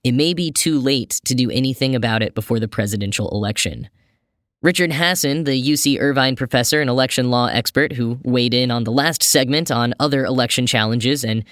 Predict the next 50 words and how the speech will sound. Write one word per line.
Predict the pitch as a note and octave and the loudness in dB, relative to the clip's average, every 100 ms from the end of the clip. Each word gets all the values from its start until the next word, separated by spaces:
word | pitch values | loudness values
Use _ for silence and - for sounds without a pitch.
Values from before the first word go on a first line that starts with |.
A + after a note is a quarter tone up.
| - | -6
who | - A#2 | -2 0
is | G#2 | 0
clearly | - F3+ D3+ C3+ | 0 0 2 0
putting | B2 B2 B2 | 0 0 0
his | B2+ G#2+ | -2 0
expertise | G2+ - - A#2+ C3 B2 A2+ | -2 -2 -2 0 2 2 0
to | A2+ | 0
good | A#2+ B2+ | 0 2
use | C3 B2+ | 0 0
these | A#2+ A#2+ | 0 0
days, | A#2 A#2+ D3+ - - - - | 2 0 0 -4 -12 -20 -4
told | - E3+ D3+ | 2 2 4
the | D3+ | 2
New | D3 | 2
York | C#3 A#2 | 0 0
Times, | C3+ B2 A#2 A#2 - _ _ _ _ _ _ - | 0 2 0 -2 -6 _ _ _ _ _ _ 0
"The | D#3 | 4
problem | A#3+ A#3+ A#3+ | 4 4 4
is | F#3 F3 D3+ | 2 0 -2
we | C3+ C#3+ | 0 2
don't | G3 G#3+ | 2 0
have | F#3 | 0
a | D#3 | -2
plan | - D3 C#3+ | 0 0 0
for | C#3 C3 | 0 0
what | B2+ | 0
happens | - C#3 - A#2+ A#2 | 0 0 0 0 -2
if | G2 | -2
a | B2 | -2
part | C3+ C3 | 2 2
of | |
the | C3+ | 0
country | B2+ A#2+ - A#2+ | -2 -2 0 0
faces | A2+ A2 B2+ A#2 | 0 0 0 0
a | |
disruption | G#2 - D3+ D3+ - A#2 | 0 0 0 0 0 0
on | A#2 A#2+ | 0 -2
a | A#2 | -2
presidential | - A#2 A#2 G#2+ A2 A#2 - | -2 -2 0 0 0 0 0
election | A#2 A#2+ - A2+ | -2 0 0 -2
day." | F#2+ D2+ F2 - _ _ _ _ | -2 -6 -8 -10 _ _ _ _
What | B2 E3 | 2 2
if | G3 | 2
one | D3 F3 | 0 2
part | E3+ D#3+ | 2 0
of | D3 | 0
the | |
country | C#3 C3 C3+ C3 | 0 0 0 0
is | B2+ | 0
affected, | - E3+ - E2+ | 0 0 -2 -8